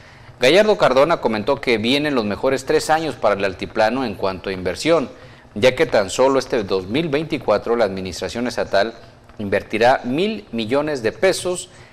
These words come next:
en las carreteras de Villa de Arista a Moctezuma y la de Zacatecas a Ahualulco,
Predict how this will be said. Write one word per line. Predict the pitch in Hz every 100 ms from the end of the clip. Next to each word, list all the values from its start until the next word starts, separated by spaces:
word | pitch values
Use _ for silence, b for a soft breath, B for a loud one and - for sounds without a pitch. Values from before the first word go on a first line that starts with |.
| B
en | 143
las | 185 165
carreteras | - 160 151 123 135 131
de | 113
Villa | 117 123 104
de |
Arista | 98 113 113 139 135 -
a | 95
Moctezuma | 95 90 - 107 147 147 135 147 B B B 107
y |
la | 107
de | 104 101
Zacatecas | 151 - 127 110 104 113 104
a | 104
Ahualulco, | 98 107 143 202 175 110 87